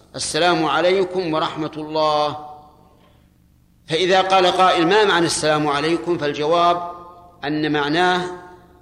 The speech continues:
الدعاء بالسلامة من كل آفة ومن كل ضار،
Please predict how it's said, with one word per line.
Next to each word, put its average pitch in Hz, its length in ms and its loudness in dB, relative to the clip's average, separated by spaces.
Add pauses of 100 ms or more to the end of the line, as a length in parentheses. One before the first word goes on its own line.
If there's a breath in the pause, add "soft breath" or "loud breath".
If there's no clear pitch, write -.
(140)
الدعاء 151 840 -2 (880)
بالسلامة 180 1120 0
من 156 280 -2
كل 175 360 -2
آفة 151 540 -2 (1040)
ومن 165 300 0
كل 165 380 -4
ضار، 165 600 0